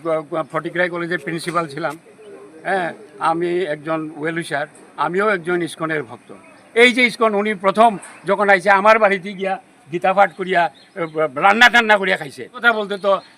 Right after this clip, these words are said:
জির করলে হাফ বার হইব, জির করলে হাফ বার হইব। যখন আগে ভাত খাইতো এখানে যে ডোনেটার, সে ভাত খাওয়া বন্ধ করলে এরপরে কেস দিয়া দিছে তাদের বিরুদ্ধে, কেস দিছে। এখন যে রিসিভ করবো ইসকনের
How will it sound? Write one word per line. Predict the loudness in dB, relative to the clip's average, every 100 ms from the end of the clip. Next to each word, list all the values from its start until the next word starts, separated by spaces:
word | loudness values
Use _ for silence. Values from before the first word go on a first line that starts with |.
| -20 -8
জির | -6 -4
করলে | -2 4
হাফ | 6 6
বার | 4 0
হইব, | -4 -10 _ _ _ _ _ -20 -20 _ _ -4
জির | -2 -2
করলে | 2 4
হাফ | 4
বার | 2
হইব। | 0 -4 -14 _ _ -4
যখন | -2 0
আগে | -2 -2
ভাত | -6 -6 -4
খাইতো | -2 -2 -2
এখানে | -4 -4 -6 -10 _ _ _ _ _ -2
যে | -2
ডোনেটার, | 0 0 2 2 0 _ _ _ -4
সে | -4
ভাত | 0 -2 0
খাওয়া | 0
বন্ধ | 0 -4
করলে | -6 -2
এরপরে | -2 -2 -4
কেস | 0 -2
দিয়া | 0 -2
দিছে | -2 -8
তাদের | -6 -6 -8
বিরুদ্ধে, | -14 -20 _ _ _ _ _ _ -10 0
কেস | 0 0
দিছে। | -6 -6 -8 _ _ _
এখন | -6 0 0 -2 _ _ -18 -6
যে | -2 0 0 -2
রিসিভ | -10 -14 -12 -6
করবো | -6 -6
ইসকনের | -8 -8 -8 -8